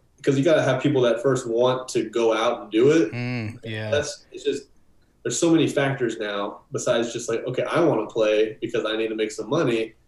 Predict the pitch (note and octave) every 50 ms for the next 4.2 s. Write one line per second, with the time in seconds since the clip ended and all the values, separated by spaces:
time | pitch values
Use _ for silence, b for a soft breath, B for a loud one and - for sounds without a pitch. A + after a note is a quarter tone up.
0 | _ _ _ _ - C3 A#2 A#2 A2+ A2+ A2+ A2 - - - _ _ - C#3 -
1 | _ _ A#2+ A2+ A2+ A2 A2 A2+ - - D3 C3 C3+ D#3+ D3+ C3+ - C#3 C3+ B2
2 | B2 B2 B2 A#2+ A#2+ A#2+ A#2+ A#2+ A#2 B2 A#2+ - - - - _ - A#2+ A2+ A#2
3 | A2+ A2 A2 - A2+ A2 A2 G#2+ G#2+ A2 G#2+ - - - A2+ A2 G#2 G#2 G#2+ G#2
4 | G#2 G#2 - -